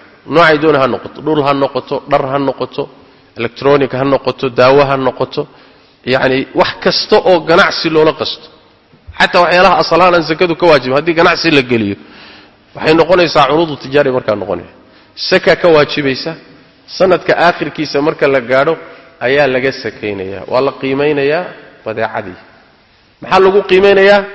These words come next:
"Bimashturiyat bihi", wixii lagu soo iibiyey. Wuxuu ka wadaa, lacagtii aad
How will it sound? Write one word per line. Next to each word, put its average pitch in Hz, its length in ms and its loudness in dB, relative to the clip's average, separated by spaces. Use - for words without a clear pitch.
"Bimashturiyat 190 1000 0
bihi", 180 320 -6
wixii 190 280 -2
lagu 165 240 -8
soo - 180 -6
iibiyey. 95 440 -12
Wuxuu 175 300 -2
ka 233 120 2
wadaa, 135 400 4
lacagtii 208 840 -4
aad 156 200 2